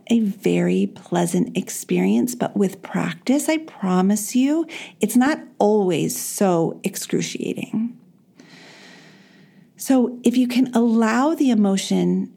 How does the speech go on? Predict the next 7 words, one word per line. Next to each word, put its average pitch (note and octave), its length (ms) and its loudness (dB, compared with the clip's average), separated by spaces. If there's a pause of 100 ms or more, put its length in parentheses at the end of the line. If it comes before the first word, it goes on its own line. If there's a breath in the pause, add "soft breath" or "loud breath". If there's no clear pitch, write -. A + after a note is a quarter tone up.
to A3+ 140 0
get F#3+ 400 0
intense, G3 640 0
but G#3 280 -2
you've A3 300 2
paused, - 760 -2
remember? E3 520 0